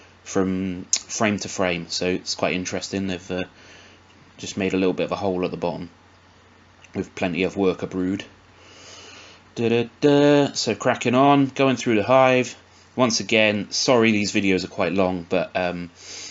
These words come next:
I was debating just doing, like, a highlights thing. But, uh, for me,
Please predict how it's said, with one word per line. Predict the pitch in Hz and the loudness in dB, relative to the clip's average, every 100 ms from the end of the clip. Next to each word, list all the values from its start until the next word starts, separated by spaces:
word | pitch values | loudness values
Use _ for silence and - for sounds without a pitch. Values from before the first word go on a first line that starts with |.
| - - | -14 -2
I | |
was | 123 135 127 | 4 6 4
debating | 104 113 104 107 | 2 2 2 0
just | 98 - | -4 -2
doing, | 104 101 | 0 0
like, | 95 95 | 0 -2
a | |
highlights | - 101 107 107 104 - | -2 0 0 0 -2 -2
thing. | - 113 147 - _ - - - - - _ _ _ | -2 -2 -4 -10 _ -20 -20 -18 -20 -20 _ _ _
But, | 101 | 0
uh, | 98 90 95 98 95 90 | 0 0 0 0 0 -2
for | 71 - 110 | -6 -6 0
me, | 117 120 110 104 92 | 2 4 4 2 -2